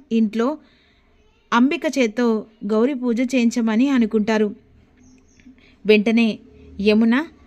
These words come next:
"అంబిక పూజ చేసి తర్వాత గౌరీ పూజ చేయాలమ్మా." "సరే వదినా, నువ్వు చెప్పినట్టే చేస్తానని" అంబిక అంటుంది. మరోవైపు వీర్రాజు లోపలికి, లోపలికొస్తాడు.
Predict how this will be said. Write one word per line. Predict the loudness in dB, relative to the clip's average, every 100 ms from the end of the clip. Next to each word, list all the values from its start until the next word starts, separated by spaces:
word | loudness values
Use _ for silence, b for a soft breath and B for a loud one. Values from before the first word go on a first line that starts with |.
| -20 -20 -12 -2
"అంబిక | 0 2 0 -4 -6 -20 -20 -20 -20 -20 -20 -20 -20 -20 -20 -20 -20 -20 -20 -20 -20 -20 -20 -6
పూజ | -4 -4 -2 0
చేసి | 0 2 0 -2 -4
తర్వాత | -2 0 0 0 -2 -2 -4 0
గౌరీ | 0 0
పూజ | -2 -2 -2 0
చేయాలమ్మా." | 0 2 0 0 -2 -4 b b b
"సరే | -4 0 0
వదినా, | 0 0 -2 -4 -8 -20 _ -6
నువ్వు | -4 -2
చెప్పినట్టే | -2 0 -2 -2 0
చేస్తానని" | -2 -2 -4 0 0 -2
అంబిక | -2 0 0
అంటుంది. | 0 -2 0 -2 -2 -8 b b b b b -4
మరోవైపు | 0 0 0 -2 -2
వీర్రాజు | -2 0 0 2 0 0
లోపలికి, | 0 0 0 -2 -4 -2
లోపలికొస్తాడు. | -2 -2 -2 -2 -2 0 -2